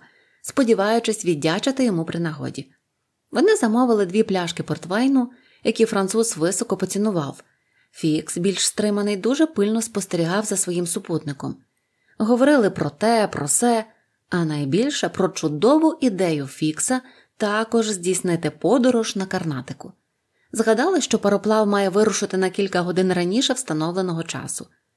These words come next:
Паспорту, спорожнивши обидві пляшки,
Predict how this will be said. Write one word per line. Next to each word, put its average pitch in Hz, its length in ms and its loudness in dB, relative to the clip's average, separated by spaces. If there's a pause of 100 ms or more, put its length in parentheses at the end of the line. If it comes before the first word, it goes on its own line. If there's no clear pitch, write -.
(560)
Паспорту, 190 600 -2
спорожнивши 202 680 0
обидві 151 440 0
пляшки, 233 600 -2